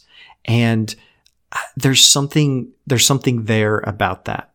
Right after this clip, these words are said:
right? That I think can teach us is that, that life is this constant, um, struggle toward that ideal,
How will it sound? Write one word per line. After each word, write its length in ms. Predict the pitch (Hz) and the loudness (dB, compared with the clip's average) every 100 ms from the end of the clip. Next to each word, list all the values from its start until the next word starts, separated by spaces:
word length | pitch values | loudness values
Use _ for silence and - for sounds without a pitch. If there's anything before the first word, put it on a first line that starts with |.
| _ | _
right? 400 | 107 104 120 120 | -4 -2 -2 -4
That 220 | - 120 - | -6 -6 -4
I 100 | 117 | -4
think 300 | 101 123 - | -2 -4 -4
can 220 | - 101 | -6 -6
teach 340 | - - 117 - | -4 -2 -2 -2
us 300 | 101 98 - | -4 -2 -2
is 140 | 107 | -4
that, 340 | - 101 - - | -4 -6 -8 -8
that 220 | 104 - | -8 -4
life 380 | 117 110 120 127 | -2 0 0 -2
is 180 | 117 | -4
this 180 | - 101 | -2 -4
constant, 840 | - - 120 117 - - 98 - - _ - - _ - | -4 -4 -4 -2 -2 -2 -6 -10 -18 _ -20 -20 _ -6
um, 260 | 107 95 - | -4 -4 -4
struggle 840 | - - - 208 185 101 92 98 _ _ - | -4 -4 -4 -2 0 -2 -4 -8 _ _ -6
toward 640 | 131 123 143 175 151 110 | -4 -2 0 2 0 -2
that 440 | 98 92 95 - - _ _ - | -4 -2 -4 -10 -20 _ _ -4
ideal, 640 | 110 110 101 98 95 95 | 0 0 0 -4 -4 -6